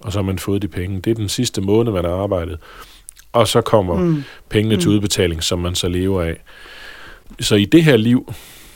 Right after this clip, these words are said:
Speaker 1: den måde, som vi handler på, der skaber vi vores egen fremtid. Uden at det er sådan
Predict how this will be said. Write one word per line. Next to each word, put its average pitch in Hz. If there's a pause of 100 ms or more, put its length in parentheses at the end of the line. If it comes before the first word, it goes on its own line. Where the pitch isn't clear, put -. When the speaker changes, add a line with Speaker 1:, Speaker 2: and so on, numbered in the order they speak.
(300)
Speaker 1:
den 117
måde, 117
som 98
vi 123 (260)
handler 113
på, 101 (340)
der 110
skaber 110
vi 104
vores 98
egen 107
fremtid. 95 (1120)
Uden 117
at 92
det 92
er 95
sådan 92